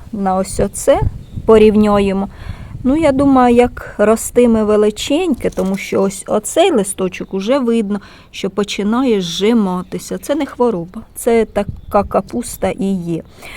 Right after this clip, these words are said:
І не знаю, чи буду я її розсаджувати. Гусінь уже напала. До речі, салати всі стоять гарні, ні одної дирочки, крім оцього, що пахне горохом.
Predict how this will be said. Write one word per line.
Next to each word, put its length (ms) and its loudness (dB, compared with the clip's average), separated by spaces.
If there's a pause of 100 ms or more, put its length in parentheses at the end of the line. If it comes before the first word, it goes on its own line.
(220)
І 60 0
не 140 8
знаю, 320 0
чи 180 0
буду 300 0
я 160 2
її 140 0
розсаджувати. 840 -2 (400)
Гусінь 680 0
уже 240 2
напала. 580 0
До 200 4
речі, 380 -2 (440)
салати 520 2
всі 320 -2
стоять 680 -2
гарні, 640 -2 (100)
ні 160 2
одної 380 2
дирочки, 680 -2
крім 400 4
оцього, 460 0
що 220 -6
пахне 500 -2
горохом. 840 2